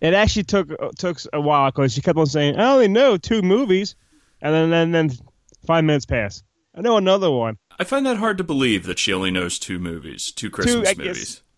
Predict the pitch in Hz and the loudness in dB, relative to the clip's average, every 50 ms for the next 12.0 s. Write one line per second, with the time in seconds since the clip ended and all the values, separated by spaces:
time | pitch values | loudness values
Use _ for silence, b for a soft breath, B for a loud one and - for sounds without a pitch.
0 | _ _ - 156 165 156 - 202 202 185 160 - - 226 277 339 440 - 311 339 | _ _ -6 -4 -4 -4 -2 -2 -2 -2 -4 -6 -6 -2 0 0 2 2 0 0
1 | 359 440 453 427 302 - - 202 294 320 311 359 349 349 339 330 320 311 262 - | 0 0 0 0 0 -2 -2 -2 0 2 2 4 4 4 4 4 4 2 2 2
2 | - 262 262 285 - 226 254 262 269 269 269 269 262 240 214 190 175 - _ _ | 0 0 0 0 0 0 0 2 4 4 4 6 6 4 4 2 0 -6 _ _
3 | _ _ _ _ _ _ _ _ - B B B B B B B B - - 254 | _ _ _ _ _ _ _ _ -20 B B B B B B B B -2 2 2
4 | 285 269 196 202 - - 262 269 - - - 285 - 339 247 220 196 - 196 156 | 2 2 2 2 2 4 4 2 2 0 -2 -2 -2 -2 -2 -2 0 0 2 2
5 | 123 135 - 160 208 254 240 214 196 175 127 143 143 139 139 139 - - 101 92 | 2 0 0 2 2 4 4 4 4 2 2 2 0 0 0 -2 -4 -6 -12 -14
6 | - - _ _ _ - - - 208 220 233 220 165 156 170 185 185 170 - - | -16 -20 _ _ _ -14 -8 -6 -2 -2 -2 0 0 2 2 4 4 2 2 0
7 | 180 135 - 156 147 147 - - 156 147 135 127 131 131 117 120 127 120 - - | 0 0 0 -2 -2 -2 0 2 2 2 2 2 0 0 0 0 0 -2 -2 -2
8 | 120 110 101 95 98 - - - - - - - 95 90 87 85 - 92 87 90 | -2 -2 0 -2 -4 -6 -10 -16 -18 -10 -6 -4 -4 -4 -4 -6 -6 -6 -6 -6
9 | - - - 107 110 113 - 110 117 120 120 127 135 135 131 127 120 117 113 110 | -6 -6 -4 -4 -4 -4 -2 -2 0 0 2 2 2 2 2 2 0 -2 -2 -4
10 | - 113 - - 117 104 98 101 87 95 92 92 90 90 87 - - - 90 87 | -4 -4 -4 -2 -2 -2 -4 -4 -4 -2 -2 0 0 -2 -2 -4 -6 -6 -6 -6
11 | 85 85 87 85 87 - - - 78 80 - - - - - - - 71 82 | -6 -8 -10 -10 -10 -10 -8 -8 -10 -10 -10 -10 -12 -12 -10 -10 -10 -10 -12